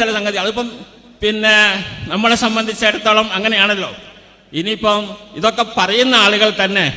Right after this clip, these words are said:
നാളെ ഓലെ കൂടെ കൂടാൻ പോവുകയാണ്. അപ്പം എന്താ സംഭവിക്കാന്ന് അറിയില്ല. നാളെ അവരെ കൂടെ ആയിരിക്കും. അപ്പം നമ്മളെ കിട്ടണ പോകാൻ ആലോചിക്കുന്നത്. ആ നിലക്കാണ് അസ-, അവസ്ഥ. അപ്പം ഈ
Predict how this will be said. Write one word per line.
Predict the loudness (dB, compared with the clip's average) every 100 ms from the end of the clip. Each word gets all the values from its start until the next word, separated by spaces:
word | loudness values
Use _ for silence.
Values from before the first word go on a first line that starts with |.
| -10 -18 -10 -4
നാളെ | 0 2
ഓലെ | 0 -2
കൂടെ | -4 -2
കൂടാൻ | -2 0
പോവുകയാണ്. | 0 0 -2
അപ്പം | -4 -4
എന്താ | -4 -4
സംഭവിക്കാന്ന് | -4 -4 -4 -4 -2 -2
അറിയില്ല. | -2 -2 -4 -10 -20 -20 -20 _ -6 -2
നാളെ | 2 2 2
അവരെ | 2 0 -2
കൂടെ | -4 0 2
ആയിരിക്കും. | 2 0 -4
അപ്പം | -4 -4
നമ്മളെ | -4 -4
കിട്ടണ | -2 -2 0
പോകാൻ | -2 -2 -2
ആലോചിക്കുന്നത്. | -2 -4 -6 -6 -6 -8 -16 -20 -18 -18 -12 -4
ആ | -2
നിലക്കാണ് | 0 -2 0 0 0 -4
അസ-, | -4 -2
അവസ്ഥ. | -2 -2 -2 -2 -4 -16 -20 -18 -6
അപ്പം |
ഈ | -2